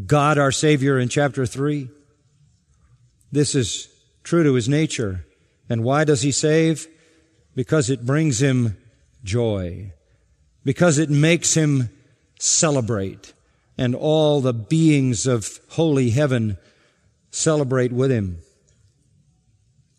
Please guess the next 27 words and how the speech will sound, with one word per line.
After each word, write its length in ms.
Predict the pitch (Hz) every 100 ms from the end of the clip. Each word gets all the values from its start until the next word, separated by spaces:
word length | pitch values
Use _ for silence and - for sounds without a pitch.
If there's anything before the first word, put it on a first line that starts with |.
| _ _ -
In 160 | 156 139
First 640 | - 190 170 - - -
Timothy 380 | 185 180 165 135
chapter 400 | - 160 139 127
four 340 | - 165 170
and 140 | 139 131
verse 260 | 139 127
ten 500 | - 165 160 117 101 - - - _
is 140 | 143 135
a 60 |
very 640 | 120 151 190 202 175 147 113 - -
important 560 | 135 - 180 156 143
insight 720 | 143 180 180 - 139 117 107 - - -
into 360 | 156 156 -
this 360 | 135 131 165 -
aspect 580 | 151 156 156 - 143 -
of 120 | 120
God's 320 | 110 139 113
nature. 540 | 135 151 151 135 107 92 - - -
For 200 | - 139
it 80 | 135
says 380 | - 185 196 135
there, 440 | 143 120 120 131 - _ _ _ _ _ _ -
"God, 520 | 107 160 180 160 135 120
the 120 | 139
living 640 | 139 165 214 202 208 185
God, 640 | 147 170 143 110 98 104